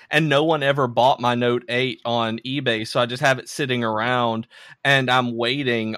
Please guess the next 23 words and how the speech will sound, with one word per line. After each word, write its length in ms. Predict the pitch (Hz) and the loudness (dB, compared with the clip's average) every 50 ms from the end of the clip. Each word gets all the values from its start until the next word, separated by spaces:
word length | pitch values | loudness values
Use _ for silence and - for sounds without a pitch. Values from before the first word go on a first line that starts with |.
| - | -4
on, 680 | 113 117 120 117 117 113 113 113 110 110 113 113 117 113 _ _ _ _ _ _ _ _ _ - | -2 0 0 2 2 0 0 0 -2 -2 -2 -4 -6 -8 _ _ _ _ _ _ _ _ _ -6
I'm 120 | 131 139 | -4 -2
just 160 | 131 127 - | -2 -4 -4
waiting 460 | - 131 123 123 127 127 123 120 120 117 | -4 -2 -2 0 0 0 -2 -2 -2 -2
on 460 | - 120 120 117 113 117 117 120 117 | -2 0 0 0 0 0 -2 -2 -4
the, 360 | 117 117 117 117 117 117 110 | -4 -4 -4 -4 -4 -4 -2
uh, 420 | 110 110 107 110 110 110 110 107 104 - _ | -2 -2 -2 -2 -4 -4 -6 -8 -10 -12 _
notification 800 | - 170 139 139 123 - - 135 - 135 123 123 120 - - 123 117 | -2 0 0 0 -2 -4 -8 -6 -2 -2 -2 -2 -2 -4 -4 -2 0
that 120 | 113 110 | 0 2
I 100 | 110 110 | 0 0
can 200 | - - 131 127 | -2 -4 -6 -4
get 180 | 110 120 117 117 | -2 -2 -2 0
into 220 | 117 120 117 113 | -2 -2 -2 -4
the 80 | 113 110 | -6 -6
D 180 | 113 123 120 | -8 -8 -10
Q 200 | 117 - 127 120 | -10 -10 -12 -8
Tact 380 | - - 127 123 127 - - - | -4 0 2 2 0 0 -4 -8
thing, 340 | - 127 113 110 107 107 104 | -8 -6 -6 -4 -6 -8 -10
because 260 | 110 113 - - 117 | -10 -8 -6 -4 -4
it's 120 | 110 110 - | -4 -2 -2
like, 180 | 117 110 - | -4 -4 -4
why 240 | 110 107 107 113 117 | -4 -2 0 0 0
not? 400 | 117 113 110 127 143 113 104 - | 0 0 2 2 2 2 0 -4